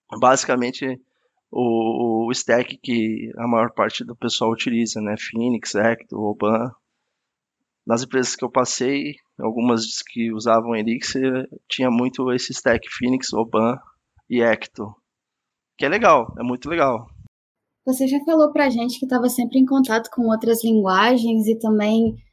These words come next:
Speaker 2: as coisas que você gosta, as vantagens que você vê no Elixir, mas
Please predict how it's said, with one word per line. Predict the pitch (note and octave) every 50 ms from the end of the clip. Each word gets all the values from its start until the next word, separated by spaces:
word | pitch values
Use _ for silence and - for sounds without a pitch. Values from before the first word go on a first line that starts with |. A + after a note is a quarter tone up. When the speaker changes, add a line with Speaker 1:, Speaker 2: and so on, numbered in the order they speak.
| _ _ -
Speaker 2:
as | G#3+ G#3+ G#3+
coisas | - - G#3+ G#3 A3 G#3+
que | - G#3
você | G3+ A3 A3 - A3
gosta, | F#3 E3+ E3+ F#3+ G3+ - G#3
as | F#3+
vantagens | G3+ G#3 G3+ F#3+ G3 G3 G3 G#3 -
que | - -
você | G3 G#3+ G#3 - G#3+
vê | G3+ G#3+ G#3
no | G#3 G#3 G#3
Elixir, | G#3 G3+ G3+ A3 A#3 A3 - - C4 B3+ B3+ _ _ _ _ _ _ _ _ _ _ _ -
mas | G#3+ A3+ A#3 A#3+ A#3+ A#3 A#3 A#3 A#3 A#3 A3+ A3+ - -